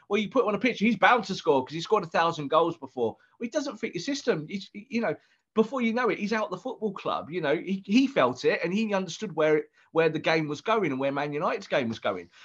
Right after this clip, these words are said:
This is the issue with Osimhen. I don't think that you bring him to the team that he is an automatic starter, and at hundred and thirty million, he's gotta be.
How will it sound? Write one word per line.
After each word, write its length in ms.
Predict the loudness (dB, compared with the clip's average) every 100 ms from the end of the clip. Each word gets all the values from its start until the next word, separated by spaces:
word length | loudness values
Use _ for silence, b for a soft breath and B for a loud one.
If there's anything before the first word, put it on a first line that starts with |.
| B
This 160 | -2 -2
is 100 | -2
the 100 | -2
issue 220 | -2 -2
with 100 | 0
Osimhen. 380 | 0 0 -2 -2 0
I 100 | -2
don't 300 | 0 -2 -2
think 300 | -4 -4 -2
that 200 | -4 -4 -8 _ _
you 140 | -6
bring 180 | -2 -2 -2
him 80 | -4
to 120 | -6
the 80 | -8
team 440 | -4 -4 -4 -10 -20 b _
that 140 | 0
he 180 | 0 -2
is 100 | -2
an 100 | -4 -4 -4
automatic 680 | -4 -4 -6 -6 -10 -12 -12
starter, 500 | -8 -6 -4 -4 -4
and 80 |
at 60 | -4
hundred 340 | -4 -6 -6
and 120 | -6 -2
thirty 280 | 2 2 2
million, 320 | -2 -2 -2
he's 140 | -2
gotta 280 | 0 0 2
be. 360 | 2 2 0